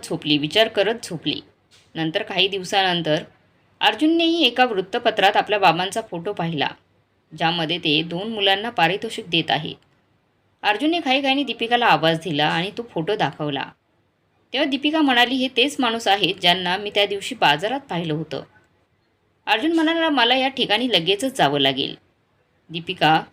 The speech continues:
दीपिकाला, "मला लगेचच जावं लागेल." दीपिका पण म्हणाली, "हो ना, आपले बाबा आहेत."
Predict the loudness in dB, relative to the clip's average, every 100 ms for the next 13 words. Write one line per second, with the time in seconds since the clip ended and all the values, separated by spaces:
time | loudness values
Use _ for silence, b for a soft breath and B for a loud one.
0 | _ _ _ _ _ _ -14 -4 2 4
1 | 4 4 4 2 0 -4 -4 0 2 2
2 | 0 -2 -4 -12 _ _ -12 -12 -10 -4
3 | -2 -2 -2 0 0 0 -6 -6 -4 -4
4 | -4 -10 _ -12 -8 -2 2 2 4 2
5 | 2 -4